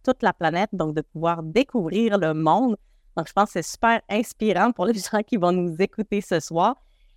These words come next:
parce que vous le faites d'une manière un peu spéciale. Donc, je veux savoir un peu votre parcours et tout, comment vous êtes arrivé à,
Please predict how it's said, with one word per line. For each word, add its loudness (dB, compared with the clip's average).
parce 0
que 0
vous 0
le 2
faites 0
d'une -2
manière 0
un 2
peu -2
spéciale. 0
Donc, 2
je -8
veux -4
savoir 4
un 2
peu 0
votre 0
parcours 0
et -2
tout, -2
comment 2
vous -2
êtes 0
arrivé 0
à, 0